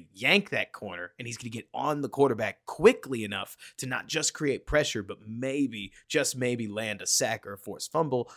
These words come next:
like we saw him do last week. So I don't, I don't tend to think Dom Rob's gonna get cut. I think he's playing too high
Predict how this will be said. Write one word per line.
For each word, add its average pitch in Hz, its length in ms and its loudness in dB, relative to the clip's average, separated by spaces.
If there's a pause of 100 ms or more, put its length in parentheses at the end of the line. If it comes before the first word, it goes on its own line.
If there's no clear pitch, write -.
(120)
like 127 240 -4
we 131 100 -2
saw 104 200 -2
him 104 220 -6
do 92 200 -14
last 78 320 -10
week. 120 260 -4 (220)
So - 240 0 (120)
I 190 120 4
don't, - 100 2 (240)
I 156 80 -2
don't 196 240 -8
tend 202 220 -4
to 190 60 2
think 175 280 -4
Dom 156 260 -2
Rob's 151 240 2
gonna 131 140 -4
get 104 240 -12
cut. - 400 -4
I - 60 -10
think 139 180 -6
he's 131 140 -4
playing 147 400 -8
too 139 260 -2
high 120 320 2